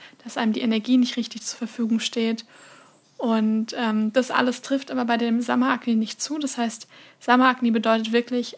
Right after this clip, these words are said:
Ausgeglichenheit, also perfekte, sag ich jetzt mal in Anführungsstrichen, soweit das eben möglich ist, perfekte Gesundheit. Der Mensch fühlt sich in seiner individuellen Konstitution wohl und hat genügend Energie. Und dann haben wir das Vishna-Agni.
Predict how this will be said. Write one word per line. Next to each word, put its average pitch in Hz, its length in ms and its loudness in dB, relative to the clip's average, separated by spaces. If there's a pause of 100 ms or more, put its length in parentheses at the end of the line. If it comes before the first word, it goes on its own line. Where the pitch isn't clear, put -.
(140)
Ausgeglichenheit, 233 1160 -2 (840)
also 220 180 0
perfekte, 240 680 -4
sag 220 120 0
ich 208 60 -4
jetzt - 120 -14
mal 262 60 -8
in - 40 0
Anführungsstrichen, 226 560 0
soweit 220 280 0
das 220 120 -10
eben 226 180 0
möglich 247 280 -2
ist, 247 140 -6
perfekte 240 360 -10
Gesundheit. 254 720 0 (380)
Der 233 100 2
Mensch 233 300 4
fühlt 269 280 0
sich 247 180 -6
in 240 120 -2
seiner 226 420 2
individuellen 233 540 2
Konstitution 220 840 -2
wohl 294 320 0 (420)
und 233 140 -2
hat 233 180 -2
genügend 226 440 4
Energie. 220 520 -2 (1400)
Und 247 60 2
dann 240 180 6
haben 240 160 4
wir 240 80 4
das 233 320 -2
Vishna-Agni. 233 880 -2